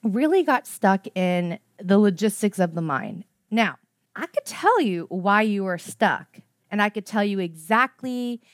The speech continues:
you know, how your brain works and the reasons why you're stuck. But the truth was that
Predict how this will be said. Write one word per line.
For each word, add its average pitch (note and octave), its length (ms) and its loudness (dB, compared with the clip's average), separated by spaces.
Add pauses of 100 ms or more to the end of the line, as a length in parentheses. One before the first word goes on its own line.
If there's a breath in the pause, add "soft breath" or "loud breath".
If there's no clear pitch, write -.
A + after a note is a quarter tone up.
(160 soft breath)
you G3 100 0
know, E3 160 -2
how F#3 180 2
your D#3 200 0
brain C#4+ 500 2
works C4+ 580 0
and D#3+ 160 -8
the D3+ 80 -6
reasons D4+ 500 4
why C#4 200 4
you're C4+ 160 0
stuck. A#3+ 540 -8 (260)
But C#4 140 2
the C#4+ 100 -2
truth - 480 -2
was C4 400 2
that B3 200 -2